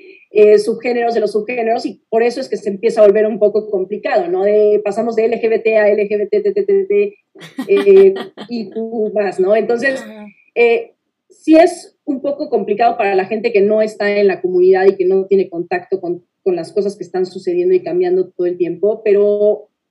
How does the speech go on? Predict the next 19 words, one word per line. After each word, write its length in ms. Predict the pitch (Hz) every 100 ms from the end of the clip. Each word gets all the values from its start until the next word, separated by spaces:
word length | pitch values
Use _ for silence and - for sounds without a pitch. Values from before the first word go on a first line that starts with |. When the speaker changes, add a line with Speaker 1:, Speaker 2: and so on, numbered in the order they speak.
| _ _ _ _ _ -
Speaker 1:
siempre 380 | - 320 339
hay 80 | 302
una 200 | 277 220
clave, 300 | 220 175 123
¿no? 260 | 147 175 202
Lo 120 | 220
más 180 | 233 262
importante 400 | 262 196 202 190
siempre 320 | 202 202 202
es 80 | 196
preguntar, 840 | 175 156 160 160 - - 220 -
¿no? 260 | 160 156 180
Este, 500 | 180 156 _ 175 _
¿tú 120 | 214
qué 80 | 214
te 120 | 214
consideras 680 | 185 180 185 190 185 180 175
o, 80 | 156
o, 360 | - 180 170